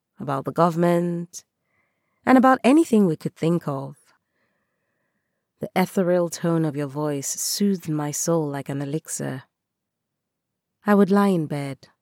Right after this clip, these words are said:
texting and laughing. My sisters were always singing about how bad things could get. I didn't care because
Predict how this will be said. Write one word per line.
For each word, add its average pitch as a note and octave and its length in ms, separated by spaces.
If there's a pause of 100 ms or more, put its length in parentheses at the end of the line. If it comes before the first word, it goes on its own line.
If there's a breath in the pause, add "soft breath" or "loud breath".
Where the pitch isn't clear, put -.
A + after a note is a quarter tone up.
(220)
texting C#3 680
and C#3 240
laughing. C#3 640 (1700)
My F#3 100
sisters B3+ 480
were F3 120
always F3+ 380
singing E3+ 400
about C#3+ 240
how D#3+ 260
bad C#3+ 320
things C3+ 400
could - 200
get. - 500 (1040)
I F#3+ 80
didn't C4+ 320
care D#3+ 300
because D3+ 500